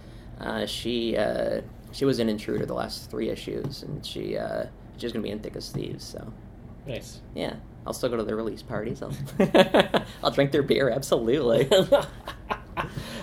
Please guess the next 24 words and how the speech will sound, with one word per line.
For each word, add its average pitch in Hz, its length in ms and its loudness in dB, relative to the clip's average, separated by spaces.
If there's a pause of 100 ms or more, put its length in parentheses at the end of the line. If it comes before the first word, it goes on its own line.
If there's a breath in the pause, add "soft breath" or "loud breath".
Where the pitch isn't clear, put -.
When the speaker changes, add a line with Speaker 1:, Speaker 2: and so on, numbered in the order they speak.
(120 loud breath)
Speaker 2:
Um, 107 640 4 (720 loud breath)
now, 131 440 8 (760)
in 180 200 6
the 175 80 6
meanwhile, 135 440 8
between 110 580 -2
doing 98 800 -2
Eat, 107 160 -6
Eat, 95 160 -6
Eat 92 220 -8 (240)
and, 92 560 -6
uh, 92 160 -4
Scorched - 380 -10
Earth, - 160 -6 (160)
Speaker 1:
Mm-hmm. - 40 -6
Speaker 2:
you, 117 400 -2 (520)
um, 87 560 -10 (560)
worked 101 260 0
with 101 100 -6
Denny 95 200 -4
Eichhorn. 92 640 -8
Speaker 1:
I 127 80 2
did, 240 240 0
yeah. 156 220 -2